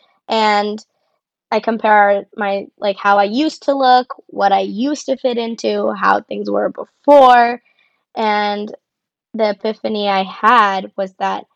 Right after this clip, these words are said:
it's only good to reflect back on life if you are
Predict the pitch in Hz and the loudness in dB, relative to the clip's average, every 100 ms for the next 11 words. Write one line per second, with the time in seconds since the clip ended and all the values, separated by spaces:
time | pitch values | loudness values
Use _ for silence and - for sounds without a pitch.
0 | _ _ _ _ _ 240 247 254 392 262 | _ _ _ _ _ -4 0 0 0 -2
1 | 233 226 214 202 202 202 - _ _ - | -4 -2 -4 -4 -2 -4 -4 _ _ 2
2 | 214 233 254 233 202 190 190 - _ 220 | 4 4 -2 -2 -6 -6 -8 -14 _ -16
3 | 220 247 302 | -10 -4 -2